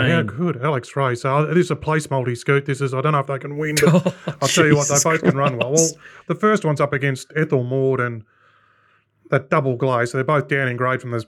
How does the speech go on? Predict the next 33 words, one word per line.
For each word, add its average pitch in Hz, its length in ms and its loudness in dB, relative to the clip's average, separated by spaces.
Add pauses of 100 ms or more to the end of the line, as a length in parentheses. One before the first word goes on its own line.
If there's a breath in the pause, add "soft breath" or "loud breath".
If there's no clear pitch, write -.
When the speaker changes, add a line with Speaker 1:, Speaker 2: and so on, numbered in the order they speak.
Speaker 2:
from 120 160 -2
the 117 100 0
gr-, 131 120 -4
from 127 200 -4
the 120 80 -6
group 131 240 -2
races, 120 500 -4
and 131 100 -2
they've, 123 160 -4 (220)
you 196 80 -14
know, 165 60 -16 (720 soft breath)
eh, - 0 - (240)
Dark 160 260 2
Glaze 131 300 0
gets 123 160 -4
the 147 80 -2
nose 196 340 2
roll 160 240 2
off 165 220 0
and 151 80 0
the 143 40 0
blinkers 170 380 0
on. 202 240 2 (140)
Like, 156 180 2 (840 soft breath)
anyway, 123 280 2 (240)
this, 165 240 2
uh, 135 200 2
so 135 180 0
Tolerance, 175 520 0
one 165 240 -2
five 147 320 -2
Tolerance 156 560 -2 (480 soft breath)
into 131 200 4